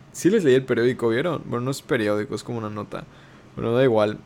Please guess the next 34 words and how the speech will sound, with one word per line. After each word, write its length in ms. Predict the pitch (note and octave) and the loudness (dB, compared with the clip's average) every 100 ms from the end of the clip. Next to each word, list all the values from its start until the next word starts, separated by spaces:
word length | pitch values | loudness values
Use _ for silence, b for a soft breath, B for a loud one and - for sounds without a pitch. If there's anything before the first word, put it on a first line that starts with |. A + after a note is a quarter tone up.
| - - - - | -20 -20 -20 -12
Últimamente 480 | A#2+ A#2 C3 A#2+ A#2 | -6 -2 -2 -4 -8
he 40 | |
estado 520 | - C3 B2+ A#2 G#2+ G#2+ - | -2 2 2 2 -2 -6 -12
muy 220 | A#2 A#2+ | -8 -8
picado 500 | A#2+ B2+ C3 A#2 B2 | -6 -6 0 2 2
con 180 | A#2+ A2 | 0 -4
ver 360 | A2 A2+ A#2 - - | -2 -2 -4 -10 -10
a 80 | A2 | -4
un, 560 | A2 A#2+ A#2+ A#2+ A#2+ A#2+ - - - - - - | -4 -4 -6 -8 -10 -12 -18 -20 -20 -20 -20 -12
a 60 | A#2+ | -6
un 100 | C3 | -4
chavo 420 | - C#3+ C#3+ A2 | 0 2 2 0
que, 540 | - A2+ G#2+ G#2+ G#2+ C3+ B B B B B B - - | -2 -2 0 -2 -4 -8 B B B B B B -20 -10
que 100 | - | -8
sube, 640 | A#2 C3 C3+ B2 A2+ G#2+ G#2+ | 0 4 6 6 2 -2 -6
este, 320 | - - - | -10 -10 -8
bueno, 220 | B2+ B2+ | -6 -6
tiene, 480 | C#3 C#3 C3 A2+ A2 | -4 -4 -4 -4 -8
tiene 300 | B2 B2+ B2 | -6 -4 -4
un 160 | A#2 | -6
programa 560 | A2 A2 G#2+ A2 A2 G#2 | -4 -4 -2 -4 -6 -6
de 80 | A2 | -2
radio, 560 | C3 C3+ C3+ A#2+ A#2 | 0 2 2 2 -2
tiene 540 | A2+ G#2+ G#2+ G2+ G2+ G2+ F#2+ G2+ G2 G#2 | -4 -8 -8 -10 -10 -10 -12 -12 -14 -14
programa 360 | - A#2 A2+ G#2+ | -8 -6 -4 -4
de 80 | G#2 | -6
tele, 500 | - B2 B2 A2+ A2 | -2 0 2 0 -2
tiene, 560 | - A2 G#2+ G#2 G#2 - B B B B - | -6 -8 -8 -10 -12 -18 B B B B -6
tiene 120 | D3+ | -4
mucho 180 | F3+ F#3 | -2 -2
contenido, 520 | C#3+ A2+ A2+ A2+ G#2 | -2 -2 -4 -4 -4
¿no? 160 | A2 C3 | -4 -4
En 80 | |
internet. 480 | A#2 A#2 A2+ G#2+ A#2 | -4 -6 -8 -8 -10